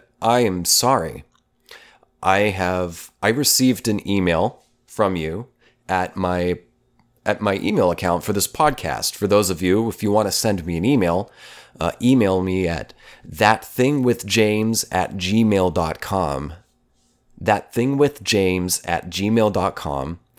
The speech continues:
And you can send in just, you know, send me your love. Um, you can send me questions. You can send me musings that you've had, like Jaime has, which I'm go-, about to get into. Or if you need some advice, I can give you some advice.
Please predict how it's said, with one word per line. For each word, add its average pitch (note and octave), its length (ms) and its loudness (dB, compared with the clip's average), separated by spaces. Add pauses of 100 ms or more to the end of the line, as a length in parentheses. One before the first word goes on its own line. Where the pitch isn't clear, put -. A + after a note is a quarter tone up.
(280)
And G2 140 0
you G2+ 80 0
can F#2+ 140 -2
send F#2+ 380 2
in E2+ 200 2
just, - 380 -4 (180)
you G#2+ 120 -2
know, C#2+ 340 -2 (920)
send G2 300 2
me F#2+ 80 0
your D#2+ 120 -2
love. F#2+ 520 0 (760)
Um, F2 800 -6
you G2+ 120 -2
can F#2+ 160 -4
send G#2+ 280 0
me F#2 80 -2
questions. - 840 -2 (320)
You A2+ 100 -4
can A#2 120 -2
send A#2 220 2
me G#2+ 120 0
musings G#2+ 680 2
that A2 160 -2
you've A2 140 -4
had, G2+ 260 -2
like F2+ 180 -2
Jaime A#2 380 0
has, E2+ 300 -4
which E2+ 120 -10
I'm F2+ 140 -2
go-, E2+ 100 -2
about F#2 300 0
to E2+ 80 -10
get F#2 220 0
into. E2+ 500 -4 (380)
Or G#2 220 2
if - 180 -4
you C#3 80 0
need A3 220 4
some G3 140 -2
advice, - 520 0
I D#2 60 -8
can - 180 -8
give F2+ 160 -2
you F#2 60 -4
some E2 200 -2
advice. C#2+ 720 -4